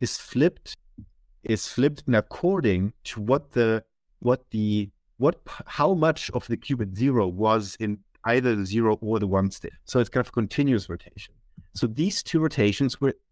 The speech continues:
were there before already. And this rotation here is now, this is now the, the matrix, the four-by-four matrix, as opposed to the two-by-two matrix for single qubit rotations. The four-by-four matrix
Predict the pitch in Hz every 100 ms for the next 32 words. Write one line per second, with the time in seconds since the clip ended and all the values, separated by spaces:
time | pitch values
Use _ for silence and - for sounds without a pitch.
0 | _ 110 113 123 135 - 92 117 87 82
1 | 92 143 _ - - - 120 117 190 240
2 | - _ - 110 101 104 95 107 98 135
3 | 95 92 104 101 _ _ - - 139 -
4 | 127 110 107 104 _ 107 104 117 135 -
5 | 92 - - _ _ 98 95 - - 151
6 | 180 135 110 - 147 117 80 - 95 123
7 | - - _ _ - _ 95 - - 107
8 | - 95 92 - 156 147 - 123 107 101
9 | - 95 131 120 - 92 87 85 - _
10 | - 113 - 175 190 151 - 156 123 87
11 | - 87 95 -